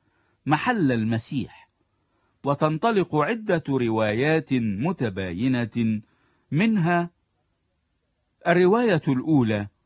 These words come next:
أن اليهود لما صمموا على قتل عيسى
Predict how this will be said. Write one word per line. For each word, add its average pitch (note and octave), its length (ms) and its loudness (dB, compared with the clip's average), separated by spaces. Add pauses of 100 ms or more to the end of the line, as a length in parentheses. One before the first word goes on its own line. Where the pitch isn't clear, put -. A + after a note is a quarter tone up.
(540)
أن D#3 180 4
اليهود F#3 500 2
لما C3+ 480 0
صمموا C#3+ 720 0
على G#2 260 -2
قتل C3+ 420 -8
عيسى F#2 580 -6